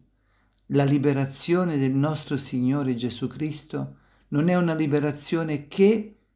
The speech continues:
comunque io posso vivere senza la partecipazione della mia responsabilità.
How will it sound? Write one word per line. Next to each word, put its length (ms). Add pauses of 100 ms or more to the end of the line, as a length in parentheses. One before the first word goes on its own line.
(260)
comunque 760
io 240
posso 500
vivere 600 (200)
senza 720
la 140
partecipazione 1400 (220)
della 260
mia 240
responsabilità. 1200